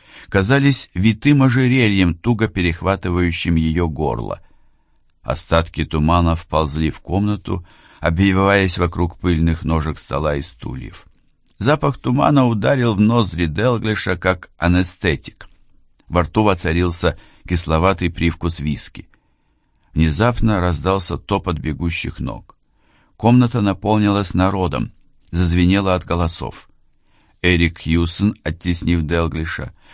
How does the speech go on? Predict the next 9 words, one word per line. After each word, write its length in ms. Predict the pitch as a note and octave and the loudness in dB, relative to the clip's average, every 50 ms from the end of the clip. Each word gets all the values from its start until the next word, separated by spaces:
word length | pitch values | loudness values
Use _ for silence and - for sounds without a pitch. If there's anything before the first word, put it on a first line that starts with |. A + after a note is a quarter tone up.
| - - | -20 -6
упал 340 | - G2 F2+ F2 A#2+ B2 B2+ | -4 -4 0 2 4 6 6
на 140 | B2 A#2+ A#2 | 6 4 4
колени 520 | - - G#2+ G#2+ A2+ A2+ G#2+ G#2 G2 F#2 | 2 0 0 2 2 4 4 4 4 4
возле 380 | F2 E2 F2+ F#2 E2+ F2 F2+ F2 | 4 2 0 0 0 0 0 0
жены. 440 | E2 E2+ E2+ D#2+ D#2 C#2+ A#1+ - - _ _ _ _ _ _ _ _ _ _ _ _ _ _ - | 0 2 0 0 0 -2 -4 -6 -10 _ _ _ _ _ _ _ _ _ _ _ _ _ _ -2
Позади 420 | F#3 G3 F#3+ F#3+ F#3 A#2 D#3+ F3+ | 0 2 2 2 2 2 2 2
него 340 | F3 D#3+ D#3+ C#3 C#3+ D3+ D3+ | 2 2 0 0 0 0 0
Хелен 480 | - - B2+ C3 C3+ C3+ C3+ C3 A#2 | 0 -2 -2 0 2 2 2 2 2
Рейнер 540 | F2+ E2+ E2 E2 E2 D#2+ D#2+ D#2+ D#2+ D#2+ - | 2 2 2 2 2 2 2 0 -2 -4 -6